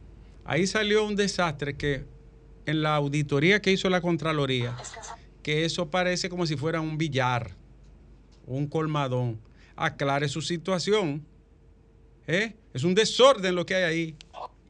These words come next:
Y ningún funcionario tiene derecho a hacer un desorden con los recursos públicos. Lo siento. Usted lo que tiene un desorden ahí.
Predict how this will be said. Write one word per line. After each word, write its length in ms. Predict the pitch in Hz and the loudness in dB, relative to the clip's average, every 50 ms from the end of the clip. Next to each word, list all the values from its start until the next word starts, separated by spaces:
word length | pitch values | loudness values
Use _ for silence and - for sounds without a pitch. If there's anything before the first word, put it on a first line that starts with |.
| _ - - | _ -6 0
Y 100 | 233 262 | 2 4
ningún 340 | 262 277 262 247 294 339 302 | 4 4 4 6 4 4 4
funcionario 480 | 269 285 233 240 247 247 262 240 226 196 | 2 0 2 2 2 2 2 0 0 0
tiene 200 | 202 220 220 214 | 0 0 0 0
derecho 260 | 196 196 208 185 185 | 2 0 0 0 0
a 20 | 170 | -2
hacer 100 | 147 196 | -2 0
un 60 | 190 | -2
desorden 320 | 170 147 180 180 170 160 | 0 0 0 -2 -2 -2
con 100 | - 160 | -4 -4
los 100 | 156 147 | -4 -2
recursos 600 | 143 143 123 - - - - 175 165 - 165 139 | -2 -4 -6 -8 -14 -8 -6 -6 -4 -4 -6 -6
públicos. 440 | 123 135 143 127 113 107 104 - - - - - - | -4 -4 -4 -4 -4 -8 -10 -12 -18 -20 -20 -8 0
Lo 180 | 175 196 196 175 | 2 4 4 4
siento. 600 | 147 - - 190 202 208 185 131 - - 101 90 - - _ - - | 2 -2 0 2 2 2 2 0 -6 -8 -12 -14 -16 -20 _ -14 -12
Usted 140 | 156 139 202 | -4 -2 -2
lo 60 | 220 208 | 0 0
que 80 | 214 | 0
tiene 200 | - 208 208 208 | 0 0 0 0
un 80 | 208 202 | -2 0
desorden 540 | 190 - - - 190 190 175 139 131 123 113 | 0 -2 0 2 2 2 2 0 -2 -4 -4
ahí. 240 | 110 113 110 110 | -4 -6 -6 -8